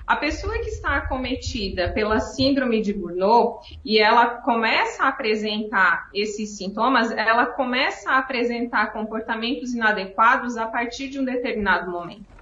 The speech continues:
Então, é bem importante que um gestor de equipe, por exemplo, ele esteja muito atento a isso. "Bom, esse meu profissional, ele sempre foi assim ou ele começou a agir assim de um determinado, a partir de um determinado momento?"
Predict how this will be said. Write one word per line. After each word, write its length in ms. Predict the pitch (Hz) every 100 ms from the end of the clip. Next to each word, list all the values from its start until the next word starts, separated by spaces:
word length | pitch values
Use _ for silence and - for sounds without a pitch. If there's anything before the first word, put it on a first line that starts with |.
| _ _ - - -
Então, 320 | 226 233 311
é 100 | 330
bem 280 | 262 359 494
importante 640 | 480 269 269 262 330 -
que 160 | - 247
um 140 | 254
gestor 720 | 302 240 - - 208 208 240 226
de 140 | 190
equipe, 480 | 185 196 240 240 214
por 220 | - 180
exemplo, 520 | 180 190 208 262 240
ele 120 | 220
esteja 420 | 262 262 277 285 277
muito 360 | 285 415 494
atento 560 | 403 403 262 233 240 226
a 100 | 208
isso. 500 | 185 180 - - 175
"Bom, 280 | 220 240 226
esse 260 | 294 -
meu 180 | 311 285
profissional, 680 | 277 269 262 269 226 196 202
ele 160 | 220 262
sempre 520 | - 320 392 349 269
foi 280 | - 220 185
assim 380 | 208 269 269 277
ou 80 |
ele 160 | 277 277
começou 580 | 277 269 285 - 262 262
a 80 | 254
agir 260 | 247 247
assim 380 | 240 - 247 233
de 100 | 226
um 60 | 226
determinado, 600 | 233 233 226 220 208 214
a 120 | 214
partir 300 | 214 226 214
de 100 | 208
um 60 | 220
determinado 540 | - 208 214 196 196
momento?" 500 | 208 202 156 165